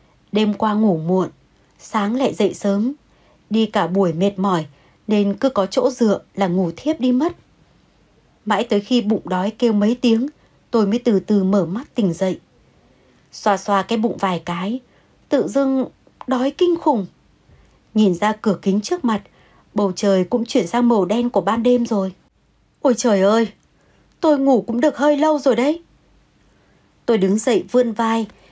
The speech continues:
định bụng là chờ Nam thêm một chút nữa rồi rủ anh đi ăn. Chắc giờ này anh cũng sắp về rồi. Uể oải vặn mình sang trái rồi lại vặn mình sang phải. Tôi còn chưa tập thể dục xong thì từ xa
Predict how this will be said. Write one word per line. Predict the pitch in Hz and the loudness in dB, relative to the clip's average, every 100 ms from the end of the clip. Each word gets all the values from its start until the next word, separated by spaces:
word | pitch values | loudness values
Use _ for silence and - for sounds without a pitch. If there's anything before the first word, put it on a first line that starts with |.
| _ - | _ -2
định | 254 202 | -2 2
bụng | 240 - | 0 2
là | 208 196 190 | 0 2 0
chờ | - 220 | 0 0
Nam | 202 240 247 | 0 0 -2
thêm | - 262 | 0 2
một | 196 170 | 2 2
chút | 302 302 | -2 0
nữa | 220 240 294 - - _ | 0 0 -4 -10 -20 _
rồi | - 196 185 | -2 0 2
rủ | 180 208 | 2 2
anh | 165 220 220 | 2 0 0
đi | 233 | 0
ăn. | - 233 233 - _ _ _ _ _ _ | 0 -2 -4 -8 _ _ _ _ _ _
Chắc | - 247 | -4 0
giờ | 214 180 | 2 2
này | 175 175 170 - - | 2 0 -2 -4 -4
anh | 220 | -4
cũng | - - | -4 -6
sắp | 311 311 | -6 0
về | 220 185 | 0 0
rồi. | 180 180 175 _ _ _ _ _ _ _ _ - | 0 -4 -6 _ _ _ _ _ _ _ _ -2
Uể | 226 185 | 2 2
oải | - 185 208 | 0 0 -2
vặn | 202 214 | -4 -2
mình | 208 208 175 | 0 2 2
sang | 240 254 | 0 -2
trái | 247 226 214 262 - _ - | -2 -4 -4 -6 -8 _ -8
rồi | - 190 | -2 0
lại | 156 | 0
vặn | 196 196 190 | -2 -2 0
mình | 185 | 0
sang | 170 233 | 0 -4
phải. | 220 220 160 135 _ _ _ _ _ | -2 -2 -2 -8 _ _ _ _ _
Tôi | 233 | -2
còn | 226 185 | 0 -2
chưa | - 247 | 0 0
tập | 220 - | -2 0
thể | 214 | -2
dục | 175 185 | 0 -4
xong | - 226 220 214 _ _ _ - | -4 -2 -2 -4 _ _ _ -4
thì | 262 | -2
từ | 247 254 | 2 2
xa | 247 277 277 | 2 -2 -2